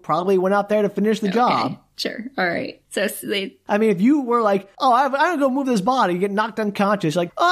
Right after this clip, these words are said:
Speaker 1: I guess I'll give up my plan to go move the body, even though someone clearly is onto me."
Speaker 2: Well, that's why I said he should have t-, she should have tied him up, but there we are. <laughs>
Speaker 1: Well, yeah,
Speaker 2: Yeah,
Speaker 1: exactly.
Speaker 2: that's what she
Speaker 1: I
Speaker 2: was
Speaker 1: mean, this is all her
Speaker 2: concerned about.
Speaker 1: fault.
Speaker 2: <laughs> Anyway, so s-, flashlight. See somebody with a flashlight.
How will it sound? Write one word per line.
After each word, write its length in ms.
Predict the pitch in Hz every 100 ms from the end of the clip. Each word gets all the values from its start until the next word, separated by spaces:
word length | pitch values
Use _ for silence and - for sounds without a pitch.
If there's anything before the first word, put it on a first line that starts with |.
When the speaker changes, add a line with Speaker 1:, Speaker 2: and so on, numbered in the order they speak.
| 339
Speaker 1:
I 60 |
guess 140 | 311 392
I'll 100 | 359
give 180 | 214 262
up 120 | 269
my 120 | 220
plan 180 | 208 226
to 60 |
go 100 | 196
move 200 | 190 214
the 80 | 180
body, 320 | 165 175 185 180
even 100 | 185
though 80 |
someone 300 | 180 214 190
clearly 340 | 175 220 214 196
is 100 | 165
onto 240 | 160 160
me." 120 | 131
Speaker 2:
Well, 100 | 277
that's 240 | 247 233 233
why 120 | 254
I 60 | 240
said 160 | 233
he 120 | 220
should 160 | 226 208
have 160 | 196 -
t-, 100 | 254
she 140 | 208 220
should 120 | 214
have 80 | 196
tied 200 | 185 180
him 120 | 160
up, 200 | 175 -
but 200 | - -
there 140 | 185 180
we 120 | 170
are. 200 | 143 -
<laughs> 160 | - - - 440 - - 302 _ _ _ 311 - 339 330
Speaker 1:
Well, 200 | 269 269
yeah, 160 | 349 269
Speaker 2:
Yeah, 40 |
Speaker 1:
exactly. 380 | 247 240 381 262
Speaker 2:
that's 160 | 226 175
what 80 | 156
she 80 |
Speaker 1:
I 20 | 208
Speaker 2:
was 60 | 247
Speaker 1:
mean, 40 |
this 100 | -
is 60 | 220
all 180 | 233
her 120 | 202 170
Speaker 2:
concerned 240 | - 156
about. 120 | 254 -
Speaker 1:
fault. 120 | 285 277
Speaker 2:
<laughs> 40 | - _ -
Anyway, 280 | 269 247 226
so 180 | 226
s-, 340 | 208 208 - -
flashlight. 560 | - 208 - - - _
See 160 | - 175
somebody 260 | - 185
with 80 | 202
a 40 | -
flashlight. 400 | - - -